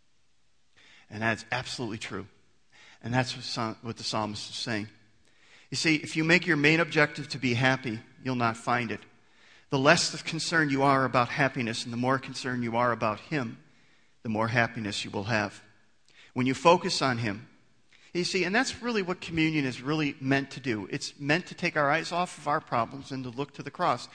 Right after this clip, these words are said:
and to see, what does the cross say? What does the gospel say to us? It says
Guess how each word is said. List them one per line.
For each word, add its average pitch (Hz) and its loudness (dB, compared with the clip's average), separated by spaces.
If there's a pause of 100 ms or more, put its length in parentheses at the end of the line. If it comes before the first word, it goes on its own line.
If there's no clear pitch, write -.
(260)
and 160 0
to 165 -2
see, 180 -4
what 233 0
does 359 -4
the 370 -4
cross 214 0
say? 135 0
What 170 -2
does - -6
the 330 -8
gospel 160 2
say 113 -4
to 104 -6
us? 147 -6 (1500)
It 175 -2
says - -4